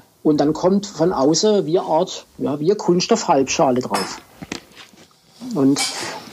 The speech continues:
die sind relativ leicht auch zu pflegen und, ähm, haben aber halt, was der Kunststoff halt so mit sich bringt, ähm, die sind halt nicht so glasklar, etwas matter. Man sieht halt deutlicher, dass es was Künstliches,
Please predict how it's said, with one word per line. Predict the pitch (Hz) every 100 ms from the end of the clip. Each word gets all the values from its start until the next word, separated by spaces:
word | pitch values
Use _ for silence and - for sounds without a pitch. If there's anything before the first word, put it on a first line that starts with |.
| -
die | - 131 175
sind | 185 233 220 208 190 185 180 - 160 156
relativ | 156 165 220 220 208
leicht | 175 131 220 -
auch | 208 190
zu | 185
pflegen | 165 - 123 147 240 - - - - - - -
und, | 196 147 - - - - - -
ähm, | 156 156 160 165 -
haben | 120 165
aber | 185 185 180
halt, | 175 180 - - _ - - -
was | - 156
der | -
Kunststoff | - 170 180 220 190
halt | 160
so | -
mit | 147 156
sich | 214 -
bringt, | 185 160 151
ähm, | 160 151 147 143 127 _ _ -
die | 156
sind | 147 170 160
halt | 170
nicht | 156 160
so | - 160 147
glasklar, | - 139 127 - 143 127 196 - _ - - _ _ _
etwas | 160 143 151 -
matter. | 123 131 190 220 208 - _ _ _ -
Man | 143
sieht | - 170
halt | 160 170
deutlicher, | 135 143 180 185
dass | 185 143
es | 156 -
was | -
Künstliches, | - 131 - 143 139